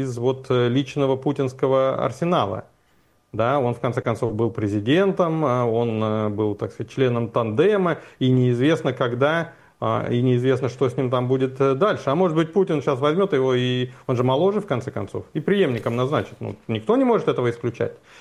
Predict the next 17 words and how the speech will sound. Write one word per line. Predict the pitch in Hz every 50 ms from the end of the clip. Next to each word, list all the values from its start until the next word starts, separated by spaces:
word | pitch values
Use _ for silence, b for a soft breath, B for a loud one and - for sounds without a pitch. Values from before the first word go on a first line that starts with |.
| B B B
Вот, | - 147 160 131 -
поэтому | - 139 156 185 185 208 196 196 190 180 175 170 165 160 156 151 151
никто | 143 139 139 160 160 - 208
даже | 190 180 156 135 143 139
в | 131
аппарате | 135 - 143 143 143 139 131 135
не | 131 135 139 143
посягает | 139 147 - - 180 151 160 156 131 117 107
на | - 110
то, | - 120 110
чтобы | - - 117 101 107 110 107 107 107 107 104 107 104
указывать | 107 107 110 - 127 113 104 107 101 98 -
Медведеву, | 117 104 110 113 104 107 107 107
что | - 120
делать, | 101 117 185 240 254 190 -
контролировать | 165 143 131 135 135 147 190 247 240 214 190 175 185
его. | 170 160 151